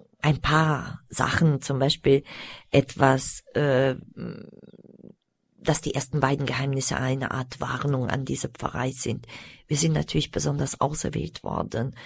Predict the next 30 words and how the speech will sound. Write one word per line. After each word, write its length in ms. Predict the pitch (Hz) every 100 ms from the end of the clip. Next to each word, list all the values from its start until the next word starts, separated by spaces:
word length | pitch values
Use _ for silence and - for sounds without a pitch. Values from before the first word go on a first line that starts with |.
| - - -
vorbereitet 800 | - 156 185 - - - 165 -
worden 220 | - -
auf 140 | -
das 200 | - -
Kommen 320 | - - 69 73
Mariens, 720 | 73 - 71 71 73 - - -
äh, 240 | 71 69
und 320 | - 151 -
auf 320 | 139 - - -
all 160 | 147 143
das, 220 | 147 -
was 140 | 147
in 60 | 151
Medjugorje 360 | 143 - 147
geschehen 420 | 165 - - 160 90
sollte, 400 | - 85 98 - - - - -
tragen 320 | 156 165 180
damit 320 | 170 160 160
natürlich 460 | 156 - 165 - 165
aber 180 | 156
auch 100 | 156
eine 200 | 160 147
besondere 460 | 143 151 151 151 -
Verantwortung. 800 | - 127 233 - - - - - - - - - _ _ _ -
Und 480 | 151 151 156 - - _ _ _ _ _ _ _ - - -
das 180 | 131 -
dritte 280 | 147 165
Geheimnis 580 | 170 160 175 175 196 214 - - - - _
ist 340 | 156 151 - -
ein, 320 | 143 143 143